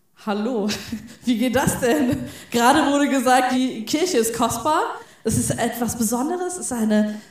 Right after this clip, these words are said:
besondere Gemeinschaft. Und dann steht da, sie hat Flecken, sie hat Runzeln, sie hat Makel. Wie geht das?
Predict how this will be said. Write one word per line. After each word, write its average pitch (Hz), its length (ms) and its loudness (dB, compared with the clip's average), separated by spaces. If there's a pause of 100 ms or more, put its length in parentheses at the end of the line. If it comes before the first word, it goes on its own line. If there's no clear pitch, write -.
(200)
besondere 277 480 -2
Gemeinschaft. 226 960 -4 (920)
Und 233 220 -2
dann 277 200 2
steht 277 320 0
da, 269 160 0
sie 208 160 0
hat - 160 -6
Flecken, 196 560 -4 (540)
sie 214 220 -2
hat 208 200 -4
Runzeln, 339 400 0 (1120)
sie 226 160 0
hat 214 240 -2
Makel. 196 420 -2 (1300)
Wie 208 180 -10
geht 214 220 -6
das? 190 380 -6